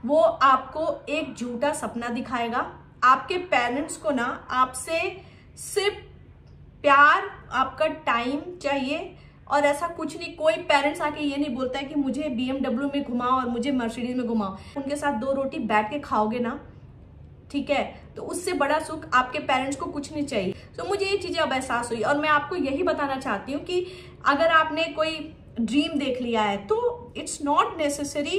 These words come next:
कि अगर आपको एमएलएम के through ही ये dream पूरे कर पाओ। आप बहुत ऐसी चीजें कर सकते हो जिससे आपके parents खुश रहे। ऐसा कुछ भी नहीं है कि इतने dream देखने के बाद कई ऐसे लोग हैं ना जो क्यों क्विट नहीं करना चाहते हैं।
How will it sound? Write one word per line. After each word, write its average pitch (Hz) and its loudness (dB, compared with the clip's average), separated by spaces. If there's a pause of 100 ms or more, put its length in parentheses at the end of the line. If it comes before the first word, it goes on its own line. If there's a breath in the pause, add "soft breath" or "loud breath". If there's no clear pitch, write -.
कि 415 2 (380 loud breath)
अगर 330 0
आपको 269 6
एमएलएम 277 2
के 453 -2
through 294 0
ही 415 4
ये 466 2
dream 381 0
पूरे 320 -4
कर 277 2
पाओ। 196 0
आप 277 8
बहुत 339 -2
ऐसी 403 -2
चीजें 359 -6
कर 349 2
सकते 349 -6
हो - -4
जिससे 349 -8
आपके 349 2
parents 359 -4
खुश - -2
रहे। 233 2
ऐसा 320 0
कुछ 415 -2
भी 415 6
नहीं 403 -2
है 381 -6
कि 359 -6
इतने 359 -4
dream 330 -4
देखने 330 -4
के 349 -2
बाद 330 -2
कई 330 4
ऐसे 440 0
लोग 330 -2
हैं 294 -2
ना 320 -2
जो - -12
क्यों 359 -2
क्विट 453 -2
नहीं 320 -2
करना 190 -2
चाहते 175 -8
हैं। 76 -12